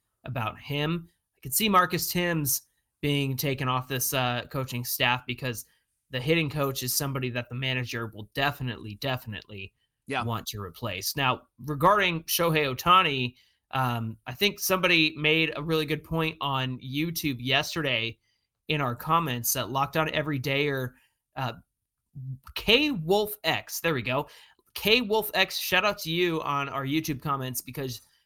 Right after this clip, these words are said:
Speaker 1: you smartly pointed out that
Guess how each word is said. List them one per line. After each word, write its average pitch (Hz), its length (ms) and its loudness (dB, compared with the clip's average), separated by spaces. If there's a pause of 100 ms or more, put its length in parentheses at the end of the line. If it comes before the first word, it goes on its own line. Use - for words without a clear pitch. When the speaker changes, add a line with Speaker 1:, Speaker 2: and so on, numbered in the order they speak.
(120)
Speaker 1:
you 196 380 -2
smartly 202 500 0
pointed 196 420 -4
out 139 500 0
that 139 400 -2